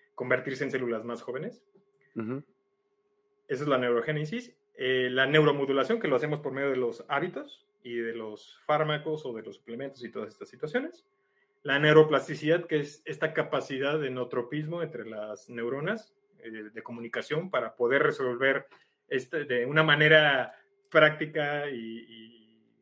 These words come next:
Speaker 1: pues, de alguna manera consciente, eh, el estrés de la vida diaria. Y, por último, lo más importante, que, bueno, yo lo veo como lo más importante, que es la neuroprotección. Porque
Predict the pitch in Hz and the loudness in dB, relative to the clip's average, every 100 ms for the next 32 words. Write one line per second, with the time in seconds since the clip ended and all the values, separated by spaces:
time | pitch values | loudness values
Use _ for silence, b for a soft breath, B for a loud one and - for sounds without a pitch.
0 | _ _ _ _ _ _ _ _ _ 135 | _ _ _ _ _ _ _ _ _ -4
1 | 123 131 156 160 139 135 139 135 127 - | 0 2 2 2 0 0 0 0 -2 -10
2 | _ - 120 120 - 170 165 233 - _ | _ -12 -10 -8 -6 -4 -4 -8 -8 _
3 | _ _ _ _ _ 117 107 107 107 117 | _ _ _ _ _ -10 -10 -10 -10 -4
4 | 120 117 - 123 127 120 123 151 190 247 | -4 -4 -4 -4 -2 -2 0 2 4 4
5 | 311 - _ _ _ _ _ _ - 180 | 0 -8 _ _ _ _ _ _ -8 -4
6 | 220 - _ _ _ - 139 165 175 196 | -4 -6 _ _ _ -6 -4 -2 -4 -4
7 | 196 170 147 165 190 156 143 131 135 196 | -2 0 2 0 0 -2 -2 0 0 -2
8 | 208 143 135 - _ _ _ _ _ _ | -2 -8 -12 -14 _ _ _ _ _ _
9 | - 123 107 110 - _ _ _ _ _ | -8 -6 -6 -10 -16 _ _ _ _ _
10 | 120 131 131 127 135 131 131 123 120 127 | -8 -6 -2 0 2 2 -2 -4 -2 -4
11 | - 151 156 175 - 226 - b b - | -4 -2 -2 -2 -2 -4 -6 b b -6
12 | - 135 135 131 123 110 - 110 - 113 | 0 2 2 2 2 0 -2 -6 -6 -12
13 | - _ _ _ _ _ _ _ 160 165 | -14 _ _ _ _ _ _ _ -2 0
14 | 208 208 226 | 2 0 0